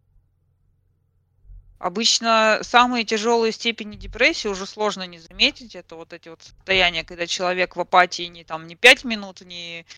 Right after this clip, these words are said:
по часу в день, не, не, там, не знаю, не, не день в неделю, это в зависимости от его нагрузки, а когда он просто постоянно лежит,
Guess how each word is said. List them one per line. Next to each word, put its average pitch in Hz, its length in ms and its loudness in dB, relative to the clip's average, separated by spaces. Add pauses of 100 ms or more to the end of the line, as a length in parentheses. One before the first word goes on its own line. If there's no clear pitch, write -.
(320)
по 196 120 4
часу 240 400 6
в 208 100 -4
день, 190 340 0
не, 175 160 -14
не, 170 140 -20 (100)
там, 160 160 -16
не 170 80 -20
знаю, 165 400 -2
не, 170 160 -18
не 190 260 -16
день 254 320 6
в 247 80 2
неделю, 208 600 2 (800)
это 160 100 -20
в 165 40 -20
зависимости 185 640 -6
от 175 120 -6
его 180 180 -4
нагрузки, 180 560 -10
а 170 260 2
когда 185 300 -2
он 180 80 -4
просто 226 380 -6
постоянно 151 760 -2 (800)
лежит, 175 540 -4